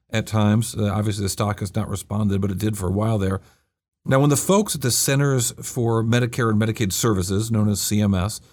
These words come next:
when C M S looked at this in the fall, they apparently thought they were paying too much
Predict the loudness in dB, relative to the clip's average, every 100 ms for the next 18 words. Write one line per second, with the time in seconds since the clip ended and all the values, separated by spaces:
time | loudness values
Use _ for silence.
0 | _ -2 0 2 2 2 2 -2 -2 -2
1 | -2 -2 -2 2 2 0 -4 _ _ _
2 | -20 _ _ _ _ 0 0 4 4 4
3 | 2 2 4 2 2 0 0 0 2 4
4 | 2 -2 -10